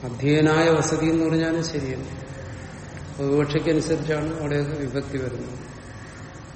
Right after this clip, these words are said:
ഗമ്യമാനാദി ക്രിയ കാരക വിഭക്തിയിനാം പ്രയോജിക. ഗമ്യമാനമായ ക്രിയ എന്നുവെച്ചാൽ ശ്രൂയമാണമല്ല, ക്രിയാപദം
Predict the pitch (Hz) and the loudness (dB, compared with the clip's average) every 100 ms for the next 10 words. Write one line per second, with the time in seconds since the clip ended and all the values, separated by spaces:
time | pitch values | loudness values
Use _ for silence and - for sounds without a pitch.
0 | - - - - - - - - - - | -16 -16 -16 -16 -16 -16 -16 -16 -16 -16
1 | - - - - - - - - - 135 | -16 -16 -16 -14 -16 -14 -14 -14 -6 2
2 | 147 165 190 185 180 180 175 175 170 170 | 6 8 10 10 10 8 8 6 4 4
3 | 156 160 165 160 156 151 160 160 147 147 | 4 6 4 4 4 6 6 4 2 2
4 | 156 147 143 156 147 - - - 135 131 | 2 4 4 2 -2 -8 -8 -4 -2 0
5 | 131 127 123 - - - - - - - | -2 -4 -6 -8 -8 -12 -14 -14 -14 -14
6 | - - - - - - - - - - | -14 -14 -16 -16 -8 -8 -8 -14 -14 -14
7 | - - - - - - 139 143 165 190 | -14 -16 -16 -16 -16 -4 4 6 10 12
8 | 185 185 180 175 170 160 - - - - | 12 10 10 8 6 4 0 -6 -8 -10
9 | - - - 147 143 160 151 160 156 170 | -12 -12 -4 -4 2 2 2 2 6 8
10 | 175 175 170 156 131 123 131 - - - | 8 8 8 6 4 2 -2 -6 -8 -10
11 | - 156 156 160 175 180 180 - - 151 | -4 0 4 8 8 8 6 2 4 4
12 | 160 165 | 4 2